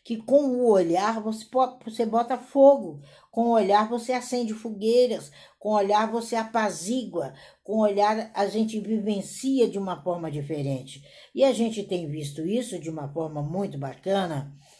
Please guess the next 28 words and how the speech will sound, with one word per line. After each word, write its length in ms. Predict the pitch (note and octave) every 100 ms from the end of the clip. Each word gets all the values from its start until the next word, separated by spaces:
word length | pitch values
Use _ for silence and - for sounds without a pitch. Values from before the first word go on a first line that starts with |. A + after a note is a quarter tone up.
| _ _
e, 540 | D#3+ D#3+ D#3 D3+ - F3
e 40 |
muito 320 | D#3+ F#3+ F#3+
interessante, 1000 | D3 E3 D3 C#3+ - G#3 A3 G#3+ D#3 C#3 - - _ _
que 180 | B3 A3+
é 200 | A3+ A#3
justamente 1200 | G#3+ B3 - G3+ F3 F#3+ A#3+ B3 - E3 C#3+ - -
esse 720 | G3+ B3 C#4+ C#4+ - A3+ A#3 -
olhar 720 | G3+ F#3+ F3+ G3 A#3 C4+ C4+ G3
daquilo 720 | F#3+ F#3 - A3+ C4 B3 B3
que, 320 | A3 G#3 - - _ _
como 440 | - G#3 G3+ G3 -
estamos 480 | G3 - G3+ F#3 D#3+
usando 340 | D3 G3 F#3
agora 380 | D#3+ D3 E3+ D#3
máscaras, 800 | C#3+ F3+ G#3+ G#3+ - D#3 D3 C#3+
né? 260 | G#3 B3 B3 - - _
Quando 240 | A3+ B3+
você 240 | B3+ A3+ A3
põe 340 | - B3 B3
aquela 320 | A3 G3 F3
máscara, 460 | E3+ G#3 A#3 A3 G#3
fica 240 | A3 -
os 160 | G3 F3+
olhos 400 | A3 B3 G3+ D#3+
das 180 | E3+ -
pessoas 500 | E3 - E3+ D#3 D3
ali. 340 | D3 C#3+